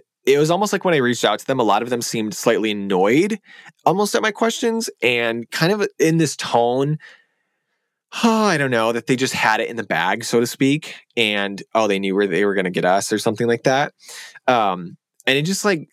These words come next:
yeah, I don't, I don't wanna give you my money. I, I just really don't in that type of situation. It's just not, not what I'm looking for. And so I wanna talk to you about the one, uh, that I did hire, the one guy that I did hire. So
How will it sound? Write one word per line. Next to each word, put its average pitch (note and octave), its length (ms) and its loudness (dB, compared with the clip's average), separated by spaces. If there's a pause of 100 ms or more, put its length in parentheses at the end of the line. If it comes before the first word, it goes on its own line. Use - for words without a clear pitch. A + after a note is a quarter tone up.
(100)
yeah, D#3+ 280 2
I F3+ 140 0
don't, - 120 -2
I - 80 -2
don't F#4+ 100 -2
wanna F#4+ 160 2
give E4 140 4
you D#4+ 120 0
my E4+ 120 0
money. D#4+ 320 0
I, A2 40 2
I B2 220 2
just D#3 200 0
really E3 180 2
don't C3 380 0
in G#2 80 -6
that G2+ 160 -4
type G#2 240 -2
of G#2 100 -2
situation. G#2 600 -2
It's - 260 -4
just A2 220 -6
not, G2 340 0 (500)
not A#2 320 0
what A#2+ 120 0
I'm A2 140 -2
looking B2 260 -4
for. - 180 -2
And G#2+ 100 -4
so B2 220 2 (260)
I - 60 2
wanna D3+ 140 2
talk D3 200 0
to D3+ 80 0
you C#3 40 4
about C3+ 100 0
the A#2 80 0
one, A2+ 420 0 (100)
uh, A2 80 0
that A2 140 2
I G2 100 2
did G#2 260 0
hire, E2+ 420 -4
the G#2 80 0
one G#2 480 0
guy F#2+ 220 0
that E2+ 140 -8
I F2+ 60 -4
did F#2+ 160 -2
hire. E2+ 400 -2 (420)
So A2 500 0